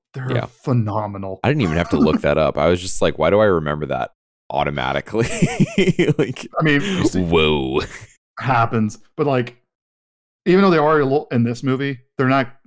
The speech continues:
Speaker 1: well, I take that back. Their evolution of becoming comedic relief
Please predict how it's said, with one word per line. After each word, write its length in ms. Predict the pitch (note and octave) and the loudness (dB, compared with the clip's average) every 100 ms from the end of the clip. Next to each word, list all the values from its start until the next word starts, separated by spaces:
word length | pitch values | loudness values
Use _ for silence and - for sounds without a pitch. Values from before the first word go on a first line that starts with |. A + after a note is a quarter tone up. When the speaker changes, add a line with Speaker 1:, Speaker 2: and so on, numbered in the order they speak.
| _ _ _ _ _ - | _ _ _ _ _ -4
Speaker 1:
well, 400 | C#3+ A2+ - _ _ _ _ _ | 0 0 -4 _ _ _ _ _
I 80 | E3 | -4
take 160 | C3+ B2+ | 0 0
that 140 | A2 | 0
back. 320 | G#2+ G2 F#2+ _ _ _ _ | -2 -4 -6 _ _ _ _
Their 460 | D3+ D3 D#3 C#3+ C#3 _ _ _ | 0 4 4 2 -6 _ _ _
evolution 420 | D#3+ C#3+ C3+ C3+ C3 | 0 2 2 2 0
of 60 | |
becoming 260 | B2 C3 A#2+ | 0 0 -2
comedic 340 | B2+ B2+ A#2 | 0 0 0
relief 380 | A2+ A2 A2+ | -2 -2 -4